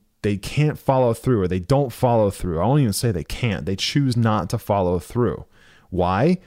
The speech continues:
Because it does take a little bit of effort. It takes a little bit of effort for a very short period of time, okay? A couple weeks.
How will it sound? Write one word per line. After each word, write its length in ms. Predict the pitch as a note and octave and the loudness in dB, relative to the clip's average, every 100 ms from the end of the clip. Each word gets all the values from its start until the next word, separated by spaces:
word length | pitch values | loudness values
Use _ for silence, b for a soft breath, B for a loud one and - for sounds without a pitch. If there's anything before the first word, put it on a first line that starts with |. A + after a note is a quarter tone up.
| b | b
Because 280 | A#2+ - C#3+ | -6 -2 0
it 100 | D#3+ | 0
does 200 | C#3+ E3+ | 0 0
take 260 | - D#3+ D#3 | 0 0 2
a 40 | |
little 220 | D3 D3+ | 0 2
bit 100 | C#3 | 2
of 60 | C#3+ | 0
effort. 440 | F#2+ D#3+ - - - - _ - | -2 -4 -4 -8 -10 -20 _ -10
It 160 | B2 A#2 | -6 -2
takes 300 | C#3 C#3+ - | -2 -2 -2
a 60 | |
little 260 | C3+ C3 B2 | 0 2 2
bit 120 | B2 | 0
of 100 | A#2+ | 0
effort 360 | F#2 - A#1 - b b b b b | -4 -4 -8 -12 b b b b b
for 180 | - G#2 | -2 0
a 60 | |
very 240 | F#2+ A#2 C#3 | 2 2 0
short 320 | - C#3 B2+ | 0 0 0
period 260 | C3+ B2+ A#2+ | 0 2 0
of 100 | - | -2
time, 400 | G#2+ D2 G1+ C#2+ _ - | -6 -8 -10 -16 _ -14
okay? 340 | - G2+ G2+ A2 _ B B B B B - | -6 -2 0 -2 _ B B B B B -20
A 60 | A#2 | -16
couple 260 | - - | -8 -2
weeks. 640 | A2 D3 A#2 - - - | 2 2 0 -8 -14 -18